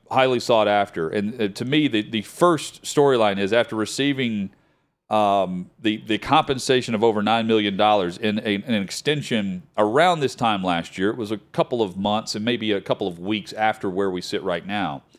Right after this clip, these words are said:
But after receiving the multi-year extension with a considerable raise, uh, the ability, and now the reports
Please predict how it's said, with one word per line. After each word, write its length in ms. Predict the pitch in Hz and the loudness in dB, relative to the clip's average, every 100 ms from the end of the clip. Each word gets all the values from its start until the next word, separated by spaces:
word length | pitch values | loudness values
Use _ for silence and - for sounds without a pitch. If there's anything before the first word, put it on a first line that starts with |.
| _ _ _ _ _ | _ _ _ _ _
But 200 | 120 120 | 0 2
after 360 | 131 156 - 143 | 2 0 0 0
receiving 600 | 127 - 147 147 135 113 | 0 0 0 0 -2 -2
the 100 | 101 | -2
multi-year 520 | 101 127 127 113 107 | 0 0 0 2 0
extension 480 | 98 - 107 - 98 | -2 -6 -6 -4 -2
with 180 | 101 104 | -2 -2
a 80 | |
considerable 540 | 90 92 - 123 101 92 | -4 -8 -2 0 0 0
raise, 460 | 104 110 92 82 - _ _ _ _ _ | 2 2 0 -6 -12 _ _ _ _ _
uh, 440 | 101 98 95 92 90 - | 0 2 2 2 -2 -4
the 160 | 113 117 | 0 0
ability, 460 | 107 127 143 127 | 2 4 4 2
and 60 | 110 | 0
now 160 | 123 139 | 2 2
the 80 | 117 | 2
reports 760 | 110 - 135 127 - - - | 0 0 2 2 2 -12 -14